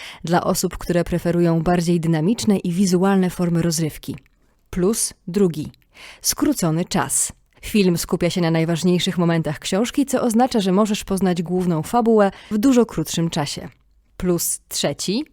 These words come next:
Ścieżka dźwiękowa. Z tym plusem zgadzam się bardzo, bardzo, bardzo.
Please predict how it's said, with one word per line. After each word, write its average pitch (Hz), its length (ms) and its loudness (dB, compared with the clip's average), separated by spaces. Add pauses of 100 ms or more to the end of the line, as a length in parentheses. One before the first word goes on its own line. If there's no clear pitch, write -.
(340)
Ścieżka - 500 -2
dźwiękowa. 160 720 -2 (340)
Z - 120 -6
tym 190 260 0
plusem 180 440 -4
zgadzam 160 420 -2
się 156 320 -2 (400)
bardzo, 165 320 2
bardzo, 151 300 -2
bardzo. 127 400 -6